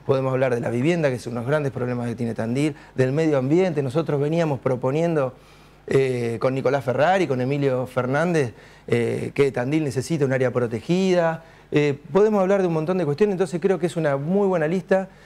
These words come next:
eh, donde la juventud, el empuje y la gestión, sobre todo, y la experiencia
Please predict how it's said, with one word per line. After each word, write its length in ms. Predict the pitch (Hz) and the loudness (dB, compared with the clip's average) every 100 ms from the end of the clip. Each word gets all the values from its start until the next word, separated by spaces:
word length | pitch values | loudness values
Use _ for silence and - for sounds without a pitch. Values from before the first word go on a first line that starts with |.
| - - | -20 -4
eh, 580 | - 139 131 127 123 123 | 0 2 2 2 0 0
donde 240 | 139 147 143 | 0 2 0
la 80 | 123 | 0
juventud, 720 | - 143 143 139 185 196 196 | -2 0 2 0 2 4 4
el 100 | 147 | 2
empuje 640 | 139 127 185 196 185 170 | 0 2 2 2 0 0
y 80 | 143 | 0
la 100 | 123 | -2
gestión, 540 | - 131 - 196 190 | -2 -4 0 0 0
sobre 300 | - 143 139 | 0 0 0
todo, 220 | 131 180 | 0 0
y 60 | 165 | 0
la 60 | 123 | 0
experiencia 680 | - 147 165 165 185 190 | 0 0 -2 -2 -2 -2